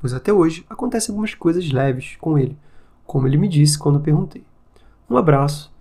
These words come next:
e obviamente devo dizer que amo demais o podcast. Parabéns pela narração. Gabriela, muito obrigado aí por esses dois relatos. O primeiro com certeza foi assédio, né? O cara tava te assediando.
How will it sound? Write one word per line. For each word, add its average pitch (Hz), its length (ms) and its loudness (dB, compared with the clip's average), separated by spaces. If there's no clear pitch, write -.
e 151 60 4
obviamente 156 420 2
devo 165 200 -2
dizer 156 240 2
que - 240 -4
amo 151 180 4
demais 143 300 0
o 143 40 -12
podcast. - 720 -6
Parabéns 143 340 2
pela 147 200 4
narração. 147 440 -2
Gabriela, 147 380 4
muito 147 160 -2
obrigado 151 320 2
aí 147 80 2
por 147 140 -4
esses 147 240 0
dois 147 160 2
relatos. 147 540 -2
O - 60 -14
primeiro 147 340 0
com 170 100 -8
certeza 165 320 -8
foi 165 160 -8
assédio, 180 460 -2
né? 147 160 -2
O - 40 -20
cara 147 200 -2
tava 147 180 -6
te - 80 -8
assediando. 160 580 -2